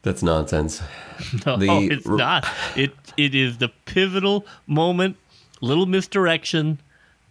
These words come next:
Speaker 2: Hamilton was suddenly confused. They didn't know what to do. They felt that there was no God, and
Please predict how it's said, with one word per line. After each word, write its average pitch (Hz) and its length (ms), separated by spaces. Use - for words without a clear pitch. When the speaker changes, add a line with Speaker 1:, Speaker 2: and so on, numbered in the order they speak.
Speaker 2:
Hamilton 156 520
was 123 160
suddenly 139 520
confused. 151 840
They 127 140
didn't 143 220
know 135 100
what 131 180
to 120 80
do. 117 420
They 113 100
felt 120 360
that 110 160
there 110 120
was 113 300
no 107 160
God, 101 520
and 101 520